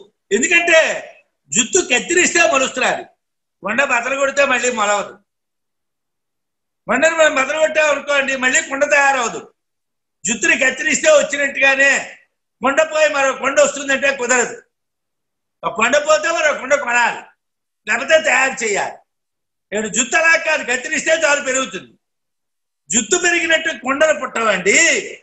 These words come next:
కాబట్టి ఈ ఉదాహరణ కుదరదు. అందువల్ల కుండ అని తెలియటం క్షణిక విజ్ఞానం కాదు. ఇది కుండ అని తెలియడం క్షణిక విజ్ఞానం కాదు.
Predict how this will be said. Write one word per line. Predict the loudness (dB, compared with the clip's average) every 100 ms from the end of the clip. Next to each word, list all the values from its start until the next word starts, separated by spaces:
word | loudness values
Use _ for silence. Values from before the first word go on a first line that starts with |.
| _ _ _ _ _
కాబట్టి | -2 0 0 -2 -4
ఈ | -4
ఉదాహరణ | -2 0 0 -2 -10 -10
కుదరదు. | -2 0 0 2 2 2 -4 -14 _ _ _
అందువల్ల | -2 -2 0 2 2 -2
కుండ | -6 -2 0 0
అని | 0 -4 -4 -4
తెలియటం | -2 0 0 0 -2 -6 -20 _ _
క్షణిక | 0 0 0 -4
విజ్ఞానం | -4 -2 0 0 -2 0
కాదు. | 0 0 0 2 2 -2 -12 _ _ _ _
ఇది | 0 0 0
కుండ | -4 0 0 0
అని | -2
తెలియడం | -4 0 2 2 0 -6 -18 _ -4
క్షణిక | -2 0 0 -2
విజ్ఞానం | 2 2 2 0 -2
కాదు. | -2